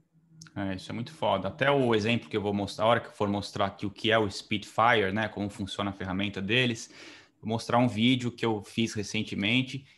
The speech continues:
e foi esse processo. Eu queria me conectar com esse artista visual da Rússia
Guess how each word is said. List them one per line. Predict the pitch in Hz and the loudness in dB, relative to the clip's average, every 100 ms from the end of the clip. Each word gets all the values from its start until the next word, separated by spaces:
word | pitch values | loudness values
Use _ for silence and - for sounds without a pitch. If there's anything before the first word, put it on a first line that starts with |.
| _ | _
e | 131 | -4
foi | 131 151 | 2 4
esse | 160 156 | 4 2
processo. | - 165 - - - 113 | 0 -2 4 4 4 -4
Eu | |
queria | - 127 | -2 2
me | 139 | 2
conectar | 139 131 131 127 127 | 2 -2 0 0 0
com | 123 | 0
esse | 123 123 | 0 0
artista | 113 - 113 - 107 | 0 -2 -6 -4 -2
visual | 110 104 107 107 101 | -2 0 2 2 2
da | 107 | 0
Rússia | 107 113 139 - 143 151 | 0 0 0 -2 -4 -4